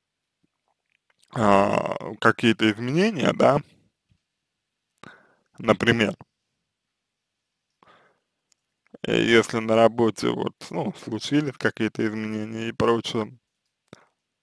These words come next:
то это, конечно же, повод,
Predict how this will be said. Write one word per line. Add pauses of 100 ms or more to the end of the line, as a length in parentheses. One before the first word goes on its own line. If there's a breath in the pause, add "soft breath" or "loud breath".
(760)
то (160)
это,
конечно
же, (120)
повод,